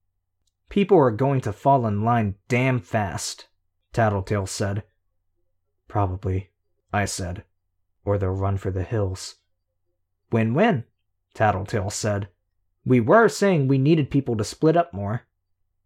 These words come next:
The Simurgh opened fire, striking out with three guns, striking a neighborhood that had already been reduced to dust and flame by a series of bomb blasts. "Somehow," Imp commented,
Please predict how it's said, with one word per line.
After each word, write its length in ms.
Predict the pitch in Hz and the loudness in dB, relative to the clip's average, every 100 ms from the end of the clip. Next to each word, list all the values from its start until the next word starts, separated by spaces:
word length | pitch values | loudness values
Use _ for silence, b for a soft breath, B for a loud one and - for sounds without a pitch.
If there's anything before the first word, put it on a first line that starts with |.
| _ _ _ _ _ _ _ | _ _ _ _ _ _ _
The 140 | 123 113 | -4 -2
Simurgh 560 | - 165 165 151 139 131 | 0 2 4 4 4 2
opened 360 | 123 120 101 | 0 0 -4
fire, 560 | - 107 98 69 - - | -2 -2 -2 -4 -10 -16
striking 480 | - - 135 160 143 | -6 0 0 2 2
out 120 | 131 | 2
with 180 | 123 - | -2 -6
three 220 | - 135 | -2 -2
guns, 580 | 98 113 107 - - - _ _ | 0 0 0 0 -10 -18 _ _
striking 420 | - 120 110 113 | -6 -4 -2 0
a 60 | 107 | 0
neighborhood 480 | 107 147 127 104 101 | 2 2 2 -2 0
that 120 | 110 | 0
had 160 | 104 92 | 0 -2
already 380 | 117 120 120 120 | -2 0 0 0
been 180 | 107 107 | 0 -2
reduced 500 | 101 98 135 123 - | -2 0 -2 -2 -6
to 80 | 95 | -6
dust 380 | 98 117 - | 0 -2 -2
and 180 | 98 101 | -6 -6
flame 500 | - 139 123 101 98 - | -4 -4 -2 -2 -6 -2
by 120 | 110 | 0
a 80 | 107 | 0
series 440 | 104 147 127 107 107 | 0 2 2 0 -2
of 180 | 98 | -4
bomb 260 | - 113 117 | 2 2 2
blasts. 800 | 92 98 87 87 - - - - _ _ _ _ _ _ _ _ _ _ _ _ _ _ | -2 -8 -8 -8 -8 -10 -14 -16 _ _ _ _ _ _ _ _ _ _ _ _ _ _
"Somehow," 720 | - - 269 220 131 120 127 - _ _ _ _ | -4 0 2 2 2 0 -2 -6 _ _ _ _
Imp 260 | 117 98 - | -4 -4 -6
commented, 720 | - 110 101 101 110 98 | -2 0 0 -4 -4 -6